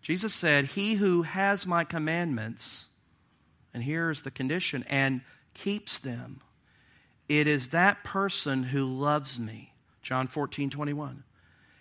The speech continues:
"And he who loves me will be loved by my Father, and I will love him, and I will reveal myself to him." Moses says,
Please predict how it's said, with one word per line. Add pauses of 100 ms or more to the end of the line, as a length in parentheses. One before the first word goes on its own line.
"And
he
who
loves
me (1160)
will
be (180)
loved
by
my
Father, (880)
and
I
will
love
him, (640)
and
I
will
reveal
myself (380)
to
him." (1700)
Moses
says,